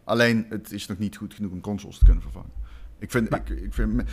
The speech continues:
Speaker 1: dat is wel het enige nog wat de mensen do-, erover doen nog wel af en toe. Dan, dan, dan zeggen mensen, ja, we zijn, dan impliceren mensen dat we er al zijn. Maar dat is echt, dat, dat is gewoon echt niet zo.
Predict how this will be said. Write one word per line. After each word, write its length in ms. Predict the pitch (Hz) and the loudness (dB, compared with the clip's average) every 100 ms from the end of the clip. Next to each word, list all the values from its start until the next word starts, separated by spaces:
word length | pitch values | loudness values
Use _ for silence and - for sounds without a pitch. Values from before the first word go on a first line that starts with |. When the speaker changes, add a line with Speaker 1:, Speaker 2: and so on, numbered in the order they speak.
| - - | -6 0
Speaker 1:
dat 160 | 139 | 0
is 120 | - | 2
wel 140 | 147 165 | 6 6
het 80 | - | 4
enige 360 | 151 185 185 | 2 2 2
nog 300 | 185 190 180 135 | 0 0 -2 -2
wat 140 | 156 | -4
de 120 | 156 | -2
mensen 300 | 156 160 147 | -4 -4 -4
do-, 220 | 139 107 123 | -6 -6 -4
erover 320 | 139 156 143 | -2 -4 -4
doen 200 | 135 165 | -4 -4
nog 200 | 160 160 | -4 -4
wel 340 | 135 143 151 - | -2 0 0 -4
af 80 | |
en 60 | 143 | -6
toe. 120 | 151 | -6
Dan, 260 | 135 123 104 | -4 -4 -4
dan, 420 | 95 107 113 95 - - - | -8 -4 -4 -6 -10 -14 -12
dan 240 | - 107 113 | -8 -2 2
zeggen 160 | 139 | 4
mensen, 220 | 123 117 131 | 4 6 6
ja, 80 | |
we 60 | 131 | 8
zijn, 440 | 143 139 123 110 | 6 6 4 -2
dan 260 | 123 127 123 | 0 2 2
impliceren 420 | 160 156 143 190 | 0 -2 2 2
mensen 200 | 170 147 | 2 2
dat 140 | 131 156 | 2 2
we 80 | 143 | 2
er 80 | |
al 120 | 131 127 | 2 2
zijn. 280 | 113 90 | 2 0
Maar 100 | 90 | -4
dat 120 | 98 107 | -6 -8
is 80 | |
echt, 180 | 110 90 | -8 -4
dat, 260 | 104 101 98 | -4 -4 -2
dat 180 | 107 85 | -2 -2
is 140 | - | -8
gewoon 220 | 92 95 | -8 -8
echt 160 | - - | -10 -14
niet 160 | 67 | -14
zo. 200 | - - | -12 -14